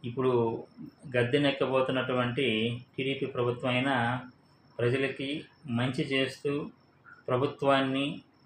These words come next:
నడిపిస్తూ మంచిగా, అలాగే రాష్ట్రాన్ని అభివృద్ధి పదంలో తీసుకుపోతారు అని నా మనస్ఫూర్తిగా నేను ఆకాంక్షిస్తున్నాను. కాబట్టి all the best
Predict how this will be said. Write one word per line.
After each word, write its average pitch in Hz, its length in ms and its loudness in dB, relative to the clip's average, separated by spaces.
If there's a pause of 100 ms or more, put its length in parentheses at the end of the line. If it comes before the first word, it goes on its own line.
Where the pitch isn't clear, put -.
నడిపిస్తూ 135 880 -2
మంచిగా, 131 640 0 (520)
అలాగే 131 760 4 (280)
రాష్ట్రాన్ని 147 880 2
అభివృద్ధి 135 460 2
పదంలో 131 600 2 (180)
తీసుకుపోతారు 135 1500 2 (340)
అని 131 500 2 (540)
నా 120 220 2
మనస్ఫూర్తిగా 135 960 0 (360)
నేను 123 600 -2
ఆకాంక్షిస్తున్నాను. 120 1300 -2 (580)
కాబట్టి 123 680 0 (200)
all 135 140 6
the 139 240 4
best 131 200 0